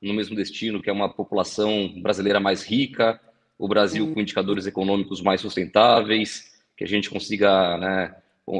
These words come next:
Speaker 1: prosperar como nação, assim como a sociedade brasileira é feliz por natureza.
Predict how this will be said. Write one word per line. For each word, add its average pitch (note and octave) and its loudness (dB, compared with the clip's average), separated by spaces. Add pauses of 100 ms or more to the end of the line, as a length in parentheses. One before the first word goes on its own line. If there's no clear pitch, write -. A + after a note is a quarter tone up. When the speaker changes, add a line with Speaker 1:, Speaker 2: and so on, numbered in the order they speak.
(120)
Speaker 1:
prosperar A#2+ 4
como A#2 -4
nação, A2 -4
assim G#2+ -8
como A2 -2
a G#2 0
sociedade G#2+ -6
brasileira G#2 -2
é G#2 0
feliz A2 -10
por A2+ -10
natureza. F#2+ -6